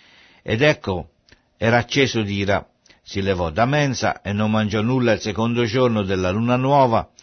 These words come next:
addolorato com'era per l'onta che suo padre aveva fatta a Davide. La mattina dopo, Jonathan uscì fuori alla campagna, al luogo fissato con Davide,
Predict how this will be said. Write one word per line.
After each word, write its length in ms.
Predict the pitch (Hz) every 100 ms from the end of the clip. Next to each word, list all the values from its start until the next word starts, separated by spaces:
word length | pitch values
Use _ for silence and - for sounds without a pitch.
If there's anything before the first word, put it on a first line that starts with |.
| -
addolorato 760 | - 107 110 110 110 123 117 107
com'era 460 | 107 107 117 113
per 180 | 98 101
l'onta 420 | 95 123 117 107
che 140 | 90 95
suo 240 | 110 101
padre 360 | 127 131 120 113
aveva 300 | 104 95 92
fatta 340 | 98 92 92
a 40 |
Davide. 540 | 87 117 87 78 60 - _ _ - - - - -
La 140 | 95
mattina 440 | 101 101 - 135 160
dopo, 460 | 120 113 117 104 - _ _
Jonathan 560 | 95 123 151 151 139 139
uscì 360 | 139 - 127
fuori 600 | 117 - - 120 120 120
alla 180 | 110 107
campagna, 760 | 110 127 120 123 123 120 110 -
al 160 | 101
luogo 360 | 104 117 113 104
fissato 560 | - 98 - 107 101 92
con 260 | 113 117
Davide, 640 | 107 107 104 107 98 98